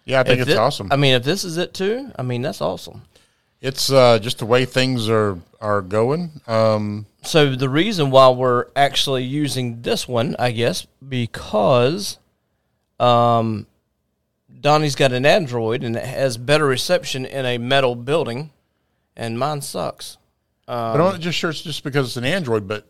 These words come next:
Speaker 1: um, here's the thing.
Speaker 2: Oh, really?
Speaker 1: Everybody that comes in here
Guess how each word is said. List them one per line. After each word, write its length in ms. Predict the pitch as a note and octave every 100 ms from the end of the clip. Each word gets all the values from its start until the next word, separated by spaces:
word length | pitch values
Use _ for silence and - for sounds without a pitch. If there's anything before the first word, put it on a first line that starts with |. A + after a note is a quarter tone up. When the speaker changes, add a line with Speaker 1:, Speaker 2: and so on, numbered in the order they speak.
| _
Speaker 1:
um, 380 | C3 A#2+ A2+ A2+ - _ -
here's 320 | B2+ C3+ E3+
the 60 | C#3+
thing. 260 | F3 B2+ - - _ _ _ _ -
Speaker 2:
Oh, 60 |
really? 100 | D3
Speaker 1:
Everybody 360 | E3+ A3+ A3 G3+
that 120 | F#3
comes 280 | F#3+ F3+ D3
in 120 | A3+
here 340 | F3 F#2 E2+